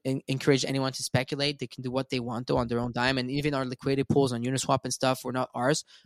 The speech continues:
Uh, they were set up by, uh, outside people. Like, people are probably holders or community members and whatnot. And so we don't, like, we never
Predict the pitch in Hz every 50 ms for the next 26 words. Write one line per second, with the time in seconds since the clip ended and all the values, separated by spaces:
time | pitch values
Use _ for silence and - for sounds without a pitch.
0 | - - - 123 120 120 120 131 127 123 127 127 - _ - - - 135 135 135
1 | 131 131 123 120 117 - - - 120 117 113 - 123 135 127 - - 135 127 120
2 | - - 120 120 - 139 147 156 143 120 120 - - 127 - 139 131 120 120 -
3 | - - 131 131 127 117 - - 123 120 127 135 147 147 131 - - - 120 120
4 | 120 117 117 117 117 117 123 131 139 131 - 123 120 120 - - 120 120 127 151
5 | 175 - - - - - - _ - 135 131 - - 151 143 135 143 139 - 147
6 | 160 160 151 131 127 - _ - - - _ _ 147 147 147 151 156 151 156 156
7 | 151 151